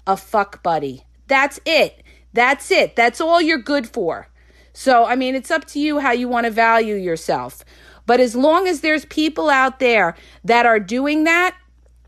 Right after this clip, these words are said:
the people that are actually trying to meet somebody, they're having a hard time.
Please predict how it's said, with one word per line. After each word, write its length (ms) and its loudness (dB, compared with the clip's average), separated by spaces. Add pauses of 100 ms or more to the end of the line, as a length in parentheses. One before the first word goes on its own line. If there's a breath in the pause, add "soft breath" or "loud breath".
(720 soft breath)
the 120 2
people 480 -2
that 140 2
are 180 4
actually 440 -2
trying 520 0
to 60 -2
meet 280 -2
somebody, 720 0 (320 soft breath)
they're 200 2
having 340 0
a 100 -2
hard 320 0
time. 500 -6